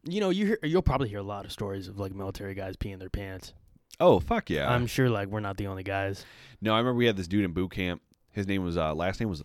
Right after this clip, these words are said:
Speaker 2: Latter, L A T T E R. And we were on the
Speaker 1: <clears throat>
Speaker 2: rifle range.
Speaker 1: Yeah.
Speaker 2: And it was, like, a rubber mat, like, a long rubber strip that every, like, recruit just laid on and you shot. And I remember he pissed.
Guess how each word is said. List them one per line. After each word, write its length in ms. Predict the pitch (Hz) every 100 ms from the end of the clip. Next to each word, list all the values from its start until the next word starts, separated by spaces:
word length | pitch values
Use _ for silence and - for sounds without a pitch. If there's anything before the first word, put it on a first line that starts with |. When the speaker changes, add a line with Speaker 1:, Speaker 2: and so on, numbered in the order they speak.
| - -
Speaker 2:
Latter, 560 | 78 82 85 82 73
L 220 | 69 87 87
A 100 | 82
T 200 | - 85
T 340 | 85 69 78
E 40 |
R. 280 | 65 71 69 - - _ _ _ _ _ 104
And 240 | 104 95
we 120 | 98
were 80 | 98
on 80 | 92
the 100 | 85
Speaker 1:
<clears throat> 0 |
Speaker 2:
rifle 320 | 82 90 87
range. 420 | 85 78 82 - -
Speaker 1:
Yeah. 200 | 113 104
Speaker 2:
And 120 | 107 101
it 40 |
was, 100 | 101
like, 80 | 110
a 60 |
rubber 300 | 90 104 113
mat, 380 | 98 90 90 92 _ _ _ _ _ _ _
like, 100 | 98
a 40 |
long 400 | 98 110 120 127
rubber 260 | 113 107 98
strip 360 | - - 101 -
that 160 | 92
every, 300 | 78 98 95
like, 180 | 92 87
recruit 360 | 90 - 101 90
just 180 | 82 85
laid 240 | 90 92
on 180 | 92 85
and 100 | 80
you 80 | 78
shot. 360 | - 131 90 - _ _ _ - - - _ _ _ _ _ _ _
And 80 | 107
I 20 |
remember 460 | 113 107 101 92 - - - - - - - - -
he 100 | - 90
pissed. 520 | - 101 78 -